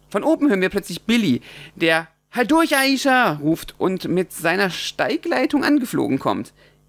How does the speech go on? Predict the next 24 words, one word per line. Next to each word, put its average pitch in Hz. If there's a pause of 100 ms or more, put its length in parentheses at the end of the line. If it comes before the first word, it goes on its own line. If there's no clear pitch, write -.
Er -
tritt -
einmal 208
auf 156
jeden 131 (100)
Useman 156
hier 131
drauf, 196 (380)
während 185
er 143
landet. 135
Und -
hier 294
muss 277
ich -
kurz 220
eine 185
kleine 185
Social 151
Network 143
Geschichte -
erzählen, 131 (320)
die 247
mich 240